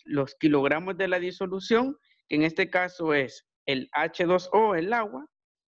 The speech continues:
y también tenemos los moles del soluto, que es la glucosa, que un mol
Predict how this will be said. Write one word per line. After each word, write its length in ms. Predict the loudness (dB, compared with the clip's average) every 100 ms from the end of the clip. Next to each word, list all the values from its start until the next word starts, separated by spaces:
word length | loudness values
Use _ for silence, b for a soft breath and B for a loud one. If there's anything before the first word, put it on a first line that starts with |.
| -2
y 120 | -2
también 400 | 0 0 0 0
tenemos 380 | 2 2 4 4
los 200 | 2 2
moles 560 | 2 2 0 -6 -10 _ _ -4
del 260 | 0 0
soluto, 520 | 0 0 0 2 0 2
que 200 | 4 4
es 80 |
la 80 | 2
glucosa, 560 | -4 -8 -14 -18 -18 -20 _ _ 0
que 80 |
un 200 | 2 4
mol 320 | 4 2 -2